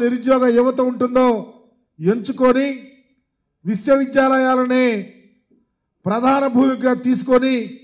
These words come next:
మొదటిసారిగా వె-, వెంకటేశ్వర విశ్వవిద్యాలయంలోను, తరువాత ఆంధ్ర విశ్వవిద్యాలయంలోను, ఈరోజు నాగార్జున విశ్వవిద్యాలయంలోను ఇలాంటి జాబ్ మేళాలు ఏర్పాటు చేయటం అనేది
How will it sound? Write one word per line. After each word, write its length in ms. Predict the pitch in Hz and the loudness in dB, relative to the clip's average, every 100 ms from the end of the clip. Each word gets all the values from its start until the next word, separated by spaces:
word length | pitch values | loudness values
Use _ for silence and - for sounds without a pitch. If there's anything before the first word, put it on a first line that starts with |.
| _ _ _ _ _ _ _ _ _ | _ _ _ _ _ _ _ _ _
మొదటిసారిగా 680 | 131 175 240 247 254 247 240 233 | -6 -4 -2 -2 -2 0 2 0
వె-, 200 | 220 208 | 0 -4
వెంకటేశ్వర 500 | 196 220 254 233 247 226 | -4 0 0 0 0 -2
విశ్వవిద్యాలయంలోను, 880 | 214 233 220 190 220 220 220 226 247 254 214 - _ _ _ _ _ _ _ _ | -2 -2 -2 -2 0 0 -2 -2 -2 -6 -12 -20 _ _ _ _ _ _ _ _
తరువాత 380 | 190 233 254 254 240 190 165 - _ _ _ _ | -2 0 0 0 -2 -2 -8 -18 _ _ _ _
ఆంధ్ర 380 | 151 233 269 277 | -4 -4 0 0
విశ్వవిద్యాలయంలోను, 1000 | 254 220 254 240 208 240 240 233 240 262 262 233 - _ _ _ _ _ _ | 0 0 -2 0 0 2 2 0 0 -2 -4 -10 -20 _ _ _ _ _ _
ఈరోజు 360 | 165 226 247 240 | -2 0 0 0
నాగార్జున 540 | 214 240 254 247 240 240 220 | -2 0 0 0 -2 -2 -2
విశ్వవిద్యాలయంలోను 680 | 226 220 214 214 220 226 208 180 - - _ _ _ | -2 -2 0 0 0 -2 -2 -6 -12 -20 _ _ _
ఇలాంటి 300 | 156 196 214 165 165 | -4 -2 -2 -4 -2
జాబ్ 200 | 208 214 | -2 -2
మేళాలు 320 | 220 214 214 | -2 0 2
ఏర్పాటు 320 | 202 202 214 185 | 0 -2 -2 2
చేయటం 240 | 202 202 196 | 0 2 0
అనేది 320 | 214 226 277 | 0 0 -2